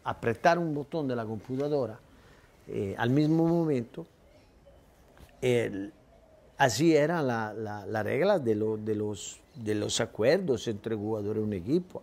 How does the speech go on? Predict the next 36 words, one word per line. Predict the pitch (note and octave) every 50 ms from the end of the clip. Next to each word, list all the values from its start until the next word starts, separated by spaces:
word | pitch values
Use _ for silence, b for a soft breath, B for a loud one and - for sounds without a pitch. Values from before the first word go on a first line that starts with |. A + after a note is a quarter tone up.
| - -
Hay | D4+ D#4+
una | C4 D#3+ C3 A#2+
carta | A#2+ G#3+ G3 C#3 - - - - - - B B B B B B B B
depositada | - A2 F#2+ G#2+ G#2+ F#2 A2+ A#2 A#2+ D#3 E3+ D#3+ C#3+
en | A#2 A2+
la | G#2+ G2
federación, | G2+ A2 A2+ A#2+ B2 D#3+ D#3+ - - C4+ C#4+ C#4 A#3+
depositada | C#3 G2+ F3+ G2 F#2 G2+ G#2 A2 C3 C#3+ C3 B2
en | C3
la | D3+
fifa, | D3+ E3+ A3 B3+ A#3 - -
hay | G2+ A2+ B2+
un | C3
contrato | - - G3+ G#3+ F#3 A3+ B3+ C4 C4 A#3 - - B2 - B B B B B B B
entre | A#2 A#2+ G#2+ - A#2+ B2+ A#2+
agente | A#2 B2 C#3 D3 C#3 A#2+ - - A2 A2 G#2+ G#2
y | G2+ G#2 G#2 G#2 A2+
equipo, | A#2 B2 D3+ G#3 B3+ A#3+ - - - G#2+
agente | G#2 G#2 G#2 A#2 B2+ B2+ B2 A2+ A2
y |
jugador, | G2+ G2+ G2+ G2+ G#2+ C3 D3 F#3 A3 A#3+ A3+ - - B B B B B B B
y, | - A2 G#2 G2+ G2 F2 E2+ E2+ -
y | - B2+ A#2+ A2
si | - - - B2+ A2+ A2
alguien | C3 E3 A3 G#3+ E3+ B2 A#2+ B2
no | C3+ C#3
respeta | D3 D#3 C#3 - - G3 F3 - - -
esta | G#2+ G2 - - B2+ C3+
carta | E3+ G3+ F#3+ F#3+ A#3 B3
escrita, | A3 - - C#4+ D4+ A#3 - C3+
interviene | A#2 A#2 - C3 B2+ C#3+ F3 G#3+ G3 F3+ G3
la | A#3 B3+
fifa, | A#3 C4+ D#4 D4 A3+ C3+
bloquea, | A2 A2+ A#2+ E3 G3 F#3+ - - B3 C4 C4 B3+ F#3+ C3+ B B B
sanc-, | B - - D#3 E3+ D#3+ - - D3+ C#3 B2 C3
sanciona, | C3 - F3 G3 F#3 - - G#3+ A#3 C4 B3 G#3+ D#3 B2+